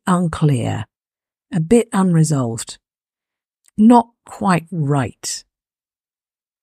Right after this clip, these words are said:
And just explore that because it's incredibly liberating. Although I do warn you, there's a caveat.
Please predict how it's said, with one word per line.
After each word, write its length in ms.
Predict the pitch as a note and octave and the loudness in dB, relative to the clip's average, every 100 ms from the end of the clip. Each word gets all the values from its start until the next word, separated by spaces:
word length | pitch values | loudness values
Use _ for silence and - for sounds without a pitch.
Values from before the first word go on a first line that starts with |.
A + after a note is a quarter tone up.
| _ _ | _ _
And 100 | C4 | 0
just 180 | C#4 - | 0 -4
explore 440 | - - C#4+ D4+ | -10 -4 0 2
that 160 | E3+ - | 2 0
because 260 | F3 F#3 G3 | -2 -2 -4
it's 160 | E3 | -4
incredibly 520 | G3 F#3 F3 E3 E3 | -4 -2 0 2 2
liberating. 760 | D#3+ C#3+ B2 G#2 G#2 G2+ G2+ - _ _ _ _ _ _ _ - - | 2 2 -2 -4 -6 -8 -10 -14 _ _ _ _ _ _ _ -8 -2
Although 220 | G#3 G#3+ | 2 4
I 60 | G#3+ | 4
do 220 | B3 A#3 | 4 2
warn 200 | G#3 G3 | 2 0
you, 120 | F#3+ | 0
there's 180 | F3+ D#3+ | -2 -2
a 40 | |
caveat. 600 | E3 E3+ E3 D#3+ D#3 - | -4 -6 0 2 0 -4